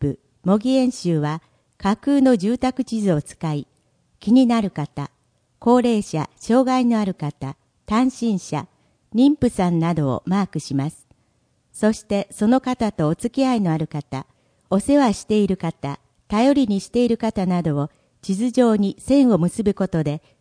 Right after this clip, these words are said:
地域の今を見える化する作業です。この演習を通し、地域の生活課題を発見し、皆さんで日頃からできる取り組みを考えます。まずは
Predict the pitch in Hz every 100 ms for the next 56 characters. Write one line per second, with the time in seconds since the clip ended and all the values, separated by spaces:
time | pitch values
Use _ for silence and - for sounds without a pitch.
0 | _ - 269 277 - 196 170 208 220 175
1 | 135 - 160 196 247 254 214 175 151 151
2 | - 170 160 120 117 151 - _ _ _
3 | _ _ _ _ _ _ _ _ _ _
4 | - 214 254 262 269 269 240 233 214 214
5 | 196 - 160 165 _ _ _ - 285 254
6 | 202 170 151 - 220 269 269 - - 247
7 | 214 175 139 151 - - 165 160 - 151
8 | - _ _ _ - 185 226 233 202 175
9 | 151 156 196 247 254 233 214 190 202 269
10 | 269 233 226 - 233 208 180 151 - 151
11 | 175 156 143 135 160 - - _ _ _
12 | _ _ _ _ _ _ 202 - - 165
13 | 156